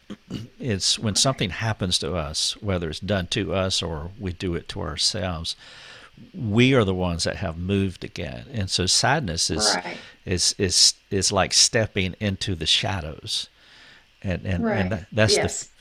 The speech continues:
Speaker 1: f-, feeling of sadness, but that's, that's an experience that we have. But God is, God can't be sad because he's not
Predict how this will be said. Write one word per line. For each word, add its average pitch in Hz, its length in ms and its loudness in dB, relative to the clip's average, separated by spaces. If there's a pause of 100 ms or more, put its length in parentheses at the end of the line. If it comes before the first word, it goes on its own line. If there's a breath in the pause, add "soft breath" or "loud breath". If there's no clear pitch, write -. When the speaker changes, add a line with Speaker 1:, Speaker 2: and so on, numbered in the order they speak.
Speaker 1:
f-, - 60 -20
feeling 92 800 -2
of 78 120 -4
sadness, 101 720 0
but 95 200 -2
that's, 98 320 2
that's 104 280 0
an 92 100 -2
experience - 720 -2
that - 260 -6
we 104 240 -2
have. 85 340 -8
But 87 140 -8
God 107 300 2
is, 85 120 -6 (400 loud breath)
God 117 280 2
can't 101 300 -2
be 85 120 -2
sad 78 420 -2
because 85 380 -4
he's 80 340 -4
not 85 380 -6